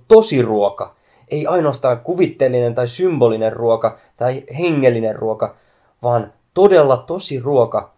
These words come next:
Hän on kantanut ruumiissaan meidän syntimme ja an-, antanut sen sovintouhriksi meidän edestämme. Se on pyhä uhri, joka pyhittää meidät täydellisesti,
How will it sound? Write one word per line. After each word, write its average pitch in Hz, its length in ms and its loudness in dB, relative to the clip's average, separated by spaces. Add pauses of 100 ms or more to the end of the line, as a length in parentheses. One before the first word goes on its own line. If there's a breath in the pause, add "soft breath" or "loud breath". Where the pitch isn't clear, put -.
(760)
Hän 196 160 0
on 160 140 2
kantanut 135 460 0
ruumiissaan 123 720 -2
meidän 127 280 0
syntimme 117 640 -8 (320 soft breath)
ja 101 140 -10 (460)
an-, 151 320 -2
antanut 135 440 0
sen 123 200 -4
sovintouhriksi 120 920 -4
meidän 107 280 -4
edestämme. - 580 -14 (680 soft breath)
Se - 180 2
on 160 140 4
pyhä 175 240 0
uhri, 117 560 -2
joka 117 200 -4
pyhittää 135 540 -4
meidät 110 360 -4
täydellisesti, 117 840 -2